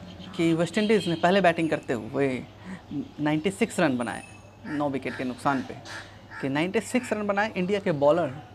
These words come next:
ने बहुत ही अच्छी बॉलिंग की, शानदार बॉलिंग की, जिसके सामने इंडियन के बैट्समैन, जो चैंपियन बैट्समैन है, वो टिक नहीं पाए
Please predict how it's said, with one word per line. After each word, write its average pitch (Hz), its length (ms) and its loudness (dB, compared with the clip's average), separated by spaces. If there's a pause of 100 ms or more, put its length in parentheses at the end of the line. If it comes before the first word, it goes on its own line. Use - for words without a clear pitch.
(200)
ने 143 100 -2
बहुत 156 380 -2
ही 185 120 0
अच्छी 165 240 -6
बॉलिंग 143 280 0
की, 143 100 -6
शानदार 143 440 0
बॉलिंग 143 320 -2
की, 135 80 -8
जिसके 143 240 -6
सामने 151 380 2
इंडियन 139 320 -6
के - 80 -6
बैट्समैन, 135 520 -2 (340)
जो 143 80 -4
चैंपियन 165 480 0
बैट्समैन 120 400 0
है, - 120 -14 (120)
वो 131 140 -8 (140)
टिक 165 140 -2
नहीं 127 220 -2
पाए - 260 -6